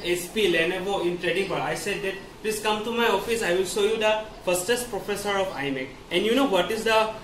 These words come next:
uh, modem we are using? We are using two modem in one iMac। One is Jio five G connection,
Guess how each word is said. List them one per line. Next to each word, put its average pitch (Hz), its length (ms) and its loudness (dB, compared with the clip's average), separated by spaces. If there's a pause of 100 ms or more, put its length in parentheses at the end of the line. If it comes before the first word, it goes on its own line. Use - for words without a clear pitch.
(240)
uh, 147 380 0
modem 175 380 6
we 220 100 6
are 202 160 8
using? 156 380 2
We 175 80 2
are 202 180 4
using 226 420 -4
two 285 120 0
modem 202 440 4
in 175 240 4
one 170 200 2
iMac। 127 340 -2 (180)
One 151 160 0
is 147 160 0 (120)
Jio 240 360 0 (840)
five 180 320 0
G 254 80 -4
connection, 247 640 -2